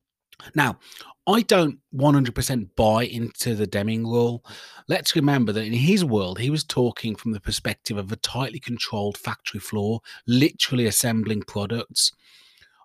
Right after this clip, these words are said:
I don't challenge the idea that the system affects performance or that we pay attention, too much attention, sorry,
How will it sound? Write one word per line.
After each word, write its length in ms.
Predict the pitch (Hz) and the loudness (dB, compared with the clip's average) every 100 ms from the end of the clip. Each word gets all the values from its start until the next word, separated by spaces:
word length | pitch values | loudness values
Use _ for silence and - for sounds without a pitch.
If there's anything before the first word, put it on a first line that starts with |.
| - | -2
I 40 | 143 | 2
don't 360 | 220 240 240 | 4 4 2
challenge 360 | - 143 113 104 | 2 2 2 2
the 100 | 113 | 2
idea 460 | 110 98 135 120 | 2 2 0 0
that 160 | 95 92 | 0 -4
the 80 | 101 | -6
system 400 | - 113 - 104 | -4 -2 -2 -4
affects 260 | - 104 | -6 -12
performance 760 | - 98 - 127 113 90 78 - _ _ - | -10 -10 -4 -2 0 -4 -6 -8 _ _ 6
or 380 | 175 202 98 95 | 8 10 8 2
that 100 | 113 | -6
we 80 | |
pay 220 | 120 123 110 | -8 -8 -6
attention, 560 | - 123 101 - 110 - _ - | -8 -8 -8 -8 -10 -14 _ -4
too 120 | 127 | -2
much 200 | 131 - | -2 -4
attention, 340 | - 95 - | -8 -10 -8
sorry, 400 | 92 92 92 92 | -8 -8 -10 -16